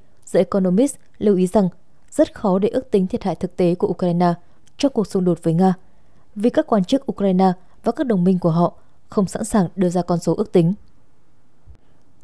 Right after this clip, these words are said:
Tổng thống Ukraine Volodymyr Zelensky hồi tháng hai tuyên bố Kiev mất khoảng ba mươi mốt nghìn binh sĩ kể từ khi xung đột với Nga gia tăng vào tháng hai năm hai nghìn không trăm hai mươi hai.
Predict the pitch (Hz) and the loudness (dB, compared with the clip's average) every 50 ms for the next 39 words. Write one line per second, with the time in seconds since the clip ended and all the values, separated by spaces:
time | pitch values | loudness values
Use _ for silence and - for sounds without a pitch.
0 | - - 254 240 214 208 233 220 208 214 214 208 226 214 208 196 190 202 196 190 | 0 2 4 4 4 4 2 2 2 2 0 -2 0 2 2 4 4 4 4 2
1 | 185 - - 208 208 208 208 196 214 202 202 208 202 190 - 202 190 190 185 - | 2 2 2 4 4 4 4 4 4 4 4 4 4 4 2 2 2 2 2 0
2 | 202 - - 196 190 190 - - - - - - 226 208 - 208 190 - - 247 | -6 0 2 4 4 4 2 -4 -16 -20 -4 -2 -2 0 0 -2 -4 0 2 2
3 | 240 240 247 233 214 196 190 180 190 233 - - - - - - - - - 185 | 2 4 4 4 4 6 4 4 2 2 -2 -12 -20 -20 -20 -20 -8 -2 0 0
4 | - 208 247 - 254 277 294 - - - 233 175 160 - - 180 196 196 190 180 | 2 0 -2 -2 -2 -4 -4 -4 -4 -2 -2 -2 -4 -6 -2 0 0 2 2 2
5 | 175 175 214 269 - 226 208 180 170 170 170 160 - - 196 - 269 285 - - | 2 2 2 0 2 2 2 4 4 2 0 0 0 0 0 0 0 -4 -8 -16
6 | - - - - - - 254 226 - 226 214 - 269 - - 247 226 208 196 - | -20 -20 -20 -20 0 0 2 2 2 0 -2 -2 -4 -2 -2 0 2 2 2 2
7 | - - 175 170 180 202 196 180 - 185 180 - 180 180 175 175 - 175 170 - | 0 0 0 2 2 2 0 0 -2 -4 -4 -2 -2 -2 -4 -4 -4 -6 -4 -4
8 | 165 165 - 208 202 185 - - - - - - - 220 208 202 214 196 190 180 | -8 -4 0 0 0 0 0 -6 -16 -20 -20 -6 -4 -4 -4 -2 -4 -2 -2 -2
9 | 165 160 - - 175 - - 170 - 185 175 170 170 175 180 175 170 | -4 -4 -4 -6 -6 -4 -4 -6 -4 -4 -2 -2 0 0 0 0 0